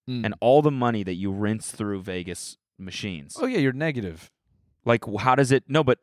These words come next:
Speaker 2: and then, and then compare that to the comps you get.
Speaker 1: Yeah.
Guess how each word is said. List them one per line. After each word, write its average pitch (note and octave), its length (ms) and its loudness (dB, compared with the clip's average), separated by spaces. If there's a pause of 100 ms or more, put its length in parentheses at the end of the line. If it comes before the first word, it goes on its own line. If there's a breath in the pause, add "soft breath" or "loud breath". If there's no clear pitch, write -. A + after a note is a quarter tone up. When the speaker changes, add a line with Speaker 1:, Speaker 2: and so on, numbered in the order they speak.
Speaker 2:
and B2 100 2
then, C#3 200 2
and A#2+ 180 -4
then D3+ 160 2
compare D3 300 0
that C3 120 0
to - 60 -12
the G#2 100 -2
comps B2 380 -6
you E2+ 100 -10
get. C#2 220 -12 (160)
Speaker 1:
Yeah. G#2+ 260 -2